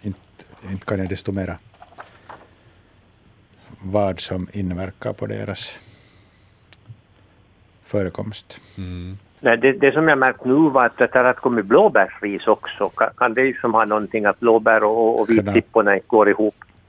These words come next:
Speaker 1: Knappast. Alltså, ja. Vänta, så kan det ha skett någon förändring ändå? För att blåbärsriset finns ju på lite kargare.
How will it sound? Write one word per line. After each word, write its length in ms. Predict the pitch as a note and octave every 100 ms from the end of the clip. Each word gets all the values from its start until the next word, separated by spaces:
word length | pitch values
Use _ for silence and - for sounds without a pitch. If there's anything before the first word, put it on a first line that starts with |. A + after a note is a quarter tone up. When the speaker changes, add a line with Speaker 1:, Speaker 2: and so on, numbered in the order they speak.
| -
Speaker 1:
Knappast. 1160 | - G2+ F2+ _ _ _ G2+ G2+ - - - - - _ _ _ _ _ _ _ _ _ _ -
Alltså, 240 | - F#2+ F2 -
ja. 560 | F#2+ G2+ F#2 D#2 D2+ -
Vänta, 240 | A#2 G#2+ -
så 80 |
kan 140 | - A#2+
det 80 | B2+
ha 280 | D3 D#3
skett 320 | - - C#3+ -
någon 120 | G2+
förändring 400 | A2 A#2 G2+ F#2+
ändå? 180 | F#2 F2+
För 100 | G#2+
att 80 | G#2
blåbärsriset 880 | C3 D3 B2 G2+ - A2+ G#2 A#2+
finns 240 | - C3 -
ju 40 |
på 140 | - A2+
lite 320 | C3 A#2+ G2+
kargare. 580 | - G2 F#2 F2 E2+